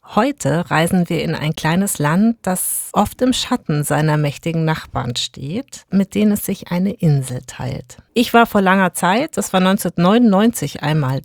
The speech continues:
dort und erinnere mich an Wildheit, unfassbare Aussichten, Zungenbrecher und Schafe. Diese grandiosen Eindrücke werden wir heute vertiefen.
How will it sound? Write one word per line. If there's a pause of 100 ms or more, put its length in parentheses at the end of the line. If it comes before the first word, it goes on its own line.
dort
und
erinnere
mich
an
Wildheit,
unfassbare
Aussichten, (160)
Zungenbrecher (400)
und
Schafe. (280)
Diese
grandiosen
Eindrücke
werden
wir
heute
vertiefen.